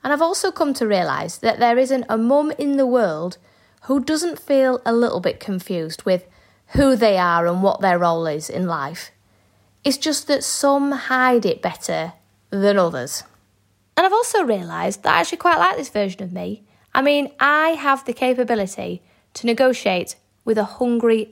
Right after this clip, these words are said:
toddler. And if I can do that, I can pretty much do anything. And in the words of my brilliant coach, "Helen,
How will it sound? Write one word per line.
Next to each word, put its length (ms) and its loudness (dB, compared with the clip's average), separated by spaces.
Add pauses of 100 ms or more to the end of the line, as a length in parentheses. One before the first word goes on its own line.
toddler. 420 -2 (460)
And 100 4
if 100 2
I 160 4
can 220 -4
do 160 0
that, 300 2
I 140 4
can 220 -6
pretty 240 -6
much 280 -4
do 260 2
anything. 560 -6 (800)
And 160 2
in 100 2
the 80 2
words 380 0
of 100 -14
my 140 4
brilliant 720 -2
coach, 600 -4 (540)
"Helen, 480 0